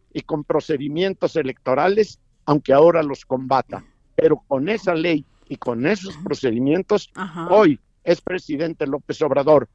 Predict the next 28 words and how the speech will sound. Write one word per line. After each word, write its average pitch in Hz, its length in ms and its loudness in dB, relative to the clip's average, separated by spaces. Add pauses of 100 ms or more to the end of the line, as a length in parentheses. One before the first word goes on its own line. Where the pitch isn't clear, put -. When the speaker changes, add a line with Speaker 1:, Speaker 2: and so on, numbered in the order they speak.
(180)
Speaker 1:
Hoy 214 220 6
tiene 196 420 0
una 190 220 -4
mayoría, 165 600 -4 (240)
por 147 200 -8
cierto, 196 560 0 (340)
excesiva, 160 800 -2 (240)
si - 180 -10
analizamos 143 680 -2
la 127 120 -2
ley, 190 320 0 (300)
en 147 120 2
el 135 160 -4
Congreso, 139 600 2 (440)
porque 139 320 2
se 143 120 -4
le 139 140 0
ha 170 100 4
dado 175 380 2
una 185 400 0
sobrerepresentación 156 1600 0 (240)
mayor 139 440 4
que 147 100 -4
la 135 100 0
permitida 127 560 -2
por 120 240 -6
la 117 80 -2
ley. 113 240 -4